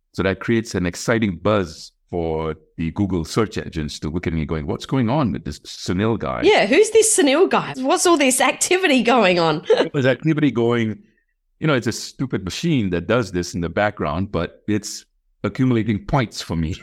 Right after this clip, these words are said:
Speaker 2: Mm-hmm, mm-hmm. Let's just take a pause here.
Speaker 1: Yeah.
Speaker 2: What sort of events? You, you mentioned that you had education events, networking events.
Speaker 1: Yeah.
Speaker 2: What is the, I guess, the context of your groups,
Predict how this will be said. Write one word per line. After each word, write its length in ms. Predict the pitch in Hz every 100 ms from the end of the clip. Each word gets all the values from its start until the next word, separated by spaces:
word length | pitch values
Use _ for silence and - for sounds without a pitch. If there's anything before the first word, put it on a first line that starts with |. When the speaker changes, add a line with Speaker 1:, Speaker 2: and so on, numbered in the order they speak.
| - _ _ _ _
Speaker 2:
Mm-hmm, 480 | 240 226 233 349 392
mm-hmm. 280 | 277 262 285 - _ _ _ _ _ _ -
Let's 380 | 277 349 403 -
just 200 | 415 -
take 220 | 320 311
a 40 |
pause 380 | - 277 247 233
here. 400 | 247 226 151 - - -
Speaker 1:
Yeah. 160 | - 240 240
Speaker 2:
What 400 | 254 311 453 -
sort 500 | - - 269 269 285
of 140 | 269
events? 920 | 196 196 175 208 196 - - - - -
You, 160 | 233
you 220 | 226 247 240
mentioned 440 | 254 269 294 285
that 100 | 190
you 80 | 208
had 120 | 202
education 600 | 190 190 185 233 233 247
events, 320 | 226 214 196 214
networking 460 | 208 196 196 208
events. 340 | 196 185 269 - -
Speaker 1:
Yeah. 100 | - - _
Speaker 2:
What 580 | - 233 214 220 302 339
is 280 | 277 269 233
the, 500 | 262 233 220 220 - _ _ -
I 100 | 202
guess, 340 | 190 202 196
the 120 | - 196
context 880 | - - 247 247 233 220 - - -
of 180 | 185
your 240 | 190 175 165
groups, 640 | 165 170 240 - - -